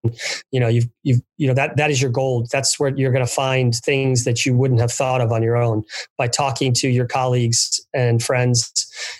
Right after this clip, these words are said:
and actually getting yourself out there, you know, even not, maybe not literally, but even online, just get, you know, putting yourself out there and talking to people. And I can,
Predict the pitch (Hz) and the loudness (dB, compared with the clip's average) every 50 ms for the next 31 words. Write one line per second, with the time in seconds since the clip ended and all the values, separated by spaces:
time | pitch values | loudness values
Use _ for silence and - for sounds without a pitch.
0 | - _ 147 135 131 127 123 120 120 117 117 117 120 - - 143 135 131 127 - | -10 _ -2 0 0 2 2 2 2 2 2 2 0 0 -2 -2 0 0 -2 -2
1 | 143 135 123 120 135 131 131 131 127 127 120 - - 131 120 127 127 127 127 123 | -2 0 0 0 2 2 2 2 2 0 0 0 0 -2 0 0 0 0 -2 -2
2 | - 139 131 123 123 123 135 - - _ _ _ _ _ _ - 220 175 135 147 | -2 0 0 0 0 0 -2 -4 -8 _ _ _ _ _ _ -4 -2 -2 0 0
3 | 170 175 165 156 143 135 127 131 - _ _ _ _ _ _ _ _ _ 175 175 | 0 0 0 -2 -2 -2 -4 -6 -12 _ _ _ _ _ _ _ _ _ -2 -2
4 | 170 165 156 151 151 147 147 156 165 147 147 143 135 135 151 170 165 175 165 165 | 0 0 0 0 0 0 0 0 0 0 0 0 0 0 0 0 0 0 0 0
5 | 156 147 143 151 143 147 139 135 131 131 127 117 107 104 110 - - 120 - - | 0 0 0 0 0 0 0 0 0 0 0 0 0 -2 -2 -2 0 -2 -2 -2
6 | - - - - 147 139 127 120 117 117 - - - - - _ - 185 180 170 | -2 -4 -2 -2 0 0 0 0 0 -2 -4 -8 -16 -18 -12 _ -4 -2 0 0
7 | 160 143 - 156 135 123 139 139 139 - 147 131 123 - 139 127 127 123 123 117 | 0 0 -2 -2 -2 -2 -2 -2 -2 0 0 0 0 0 -2 -2 -2 -2 -2 -2
8 | 110 - 117 110 107 117 113 113 117 127 135 127 - 139 131 120 | -2 0 -2 -2 -2 0 0 0 0 0 0 0 0 0 0 0